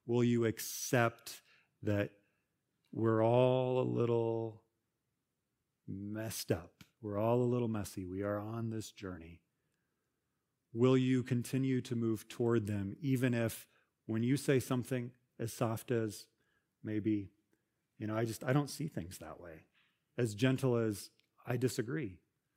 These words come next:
that they come back into an attack mode? Can you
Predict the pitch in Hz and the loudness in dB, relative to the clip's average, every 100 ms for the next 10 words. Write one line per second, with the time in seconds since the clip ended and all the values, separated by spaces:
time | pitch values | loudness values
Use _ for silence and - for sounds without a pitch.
0 | _ _ _ _ _ _ _ _ _ _ | _ _ _ _ _ _ _ _ _ _
1 | _ - 123 117 120 117 - 117 110 107 | _ -4 0 2 2 0 0 0 0 0
2 | 104 - - _ _ - _ _ - 110 | -2 -6 -14 _ _ -20 _ _ -10 -8
3 | - 107 95 113 104 98 117 117 113 - | -6 -6 -4 -4 -4 -2 -2 0 -2 -4
4 | 107 104 104 104 | -4 -2 -2 -4